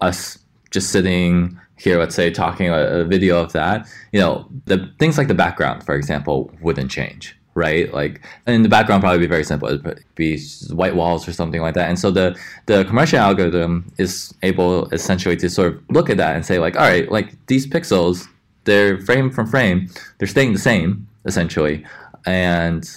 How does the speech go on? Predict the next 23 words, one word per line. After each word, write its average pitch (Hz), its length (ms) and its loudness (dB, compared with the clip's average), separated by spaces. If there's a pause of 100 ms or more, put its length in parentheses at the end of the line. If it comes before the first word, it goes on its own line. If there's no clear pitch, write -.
uh, 87 140 0
we 92 80 0
don't 110 140 2
really 101 220 2
need 95 240 2
to, 87 440 2 (300)
you 95 80 0
know, 80 60 0
allocate 104 420 2
a 85 60 2
lot 85 240 2
of - 80 -12
bits 85 340 -2
to 80 380 -2
figuring 87 500 0
out, 80 440 -4
to, 92 280 -2
like, 80 160 -4 (220)
creating 95 340 2
these 76 160 -6
frames. 76 320 -4 (240)
And 87 100 -2
so 85 360 0